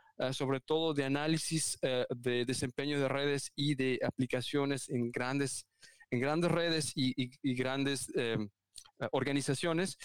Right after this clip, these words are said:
y creemos que el desempeño definitivamente es extremadamente importante, porque cuando vas a switchar, cuando vas a cambiar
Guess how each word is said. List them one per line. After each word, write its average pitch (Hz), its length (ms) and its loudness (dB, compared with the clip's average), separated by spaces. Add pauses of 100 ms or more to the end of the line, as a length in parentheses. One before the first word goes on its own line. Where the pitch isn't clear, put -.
(260)
y 143 100 -2
creemos 156 380 0
que 165 120 -2
el 139 80 4
desempeño 143 720 -2
definitivamente 135 960 0
es 127 160 -4
extremadamente 131 720 0
importante, 160 500 -2
porque 139 280 -2
cuando 143 200 2
vas 180 200 0
a 196 40 -4
switchar, 180 460 -2 (100)
cuando 139 180 0
vas 156 120 0
a 180 80 -4
cambiar 151 420 0